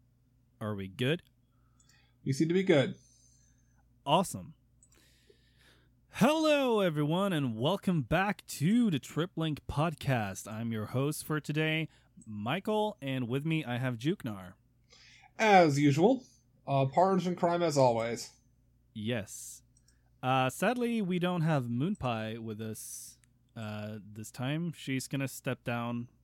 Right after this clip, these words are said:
Speaker 1: for a while.
Speaker 2: At least for a
Speaker 1: Um,
Speaker 2: while. We'll, we'll, we'll,
Speaker 1: yeah.
Speaker 2: we'll, we'll, we'll find out. We'll, we'll see if it sticks.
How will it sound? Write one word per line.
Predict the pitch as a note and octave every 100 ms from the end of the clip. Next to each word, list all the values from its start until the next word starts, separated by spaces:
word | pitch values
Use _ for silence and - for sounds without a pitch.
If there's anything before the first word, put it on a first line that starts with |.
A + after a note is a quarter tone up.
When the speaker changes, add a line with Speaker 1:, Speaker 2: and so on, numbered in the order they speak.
| _ -
Speaker 1:
for | A#2+
a | A#2
while. | A#2+ C3+ D#3+ - - - - _ -
Speaker 2:
At | G#3 G#3+
least | A#3 G3+
for | F3+
a |
Speaker 1:
Um, | C3+
Speaker 2:
while. | B2+ A#2+ A#2+ D3 E3+
We'll, | F#3+ F#3+
we'll, | G3
we'll, | G#3
Speaker 1:
yeah. | B3 B3+ A3
Speaker 2:
we'll, | A#3 A3
we'll, | A3
we'll | A3 G3+
find | G3 E3
out. | C#3+ C3+
We'll, | F#3 G3 F3+
we'll | G3+
see | G3+
if | D#3
it | C3+
sticks. | - B2+ - - -